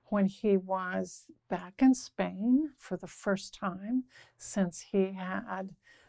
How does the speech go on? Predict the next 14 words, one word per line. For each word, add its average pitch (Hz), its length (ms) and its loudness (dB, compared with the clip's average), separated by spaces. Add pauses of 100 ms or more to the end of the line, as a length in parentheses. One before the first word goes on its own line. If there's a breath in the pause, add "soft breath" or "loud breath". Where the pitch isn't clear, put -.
(120)
uh, 196 360 -2
left 196 760 0 (160)
Barcelona 190 840 2 (140)
in 190 600 0
the 190 80 2
spring 190 400 0
of 175 100 -12
nineteen 190 380 0
oh 175 60 0
four 196 280 0
to 190 80 -4
move 185 220 -4
to - 80 -20
Paris. 196 640 -8